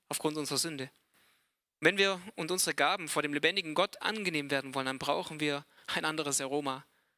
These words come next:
das Aroma von Jesus Christus. Wir brauchen genauer gesagt ein neues Fell, eine, eine neue Gerechtigkeit,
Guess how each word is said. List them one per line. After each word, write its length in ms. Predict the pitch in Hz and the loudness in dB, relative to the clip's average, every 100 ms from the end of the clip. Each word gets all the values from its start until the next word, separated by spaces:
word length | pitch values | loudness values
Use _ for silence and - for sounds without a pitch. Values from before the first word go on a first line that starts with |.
| _ _ _ _ _ _ _ - | _ _ _ _ _ _ _ -6
das 160 | 156 | -4
Aroma 200 | 135 139 | -2 -4
von 180 | - 135 | -6 -4
Jesus 260 | 131 131 - | -2 -2 -2
Christus. 540 | - - 165 - - _ _ _ _ _ _ _ - | -2 -2 0 -2 -4 _ _ _ _ _ _ _ -6
Wir 80 | 156 | 2
brauchen 280 | 156 175 | 2 2
genauer 300 | 165 156 170 | 0 2 2
gesagt 380 | 156 147 151 160 | 2 0 0 -2
ein 60 | 147 | -2
neues 280 | 143 135 - | 0 0 0
Fell, 360 | 160 165 139 | 2 0 0
eine, 320 | - 156 160 151 - - | 0 0 -2 -6 -6 0
eine 160 | 165 | 2
neue 200 | 175 185 | 4 2
Gerechtigkeit, 840 | 170 180 214 - 196 - 156 139 | 4 2 2 0 -2 2 2 2